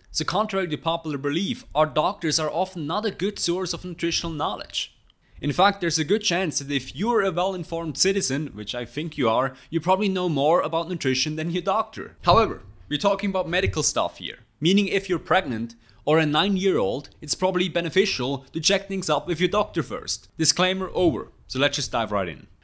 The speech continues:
Most of us correctly assume that the iron levels in our blood depend on the iron levels in our nutrition, as dietary iron is important in preserving our internal iron levels.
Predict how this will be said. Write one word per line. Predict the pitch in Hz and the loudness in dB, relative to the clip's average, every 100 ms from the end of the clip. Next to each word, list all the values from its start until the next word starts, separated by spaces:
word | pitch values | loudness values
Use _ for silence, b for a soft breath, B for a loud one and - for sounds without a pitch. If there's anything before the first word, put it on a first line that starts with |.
| b | b
Most | 151 208 | 2 2
of | 196 | 2
us | 208 - | -2 -2
correctly | 165 160 196 190 | 0 0 0 0
assume | 185 151 151 151 143 | 0 0 0 0 -2
that | 135 131 | -4 -4
the | 143 - | -8 2
iron | 170 214 208 | 4 4 0
levels | 170 160 165 | -2 -2 -4
in | 147 139 | -4 0
our | 123 | 0
blood | 123 139 113 101 - | 0 -2 -2 -6 -10
depend | 131 156 175 180 | -8 -2 0 0
on | 170 | -2
the | 147 - | -4 -4
iron | 139 160 160 123 | -2 -2 -2 0
levels | 127 127 120 | 0 -2 -4
in | 120 | -4
our | 117 | -4
nutrition, | 107 - 127 - 80 - - | -4 0 0 0 -6 -12 -6
as | 151 | -2
dietary | - 165 190 190 175 147 | 2 2 2 -2 -2 0
iron | 156 180 139 | 0 0 0
is | 127 131 | -2 -4
important | 127 160 190 123 127 | -2 2 2 0 -4
in | 127 135 | -2 -6
preserving | 127 113 170 180 131 135 | -6 -4 0 0 -2 -4
our | 127 131 | -2 -4
internal | 127 160 160 151 | -4 -4 -4 -4
iron | 113 113 123 | -2 -2 0
levels. | 135 170 127 - - - | 0 0 -2 -8 -10 -10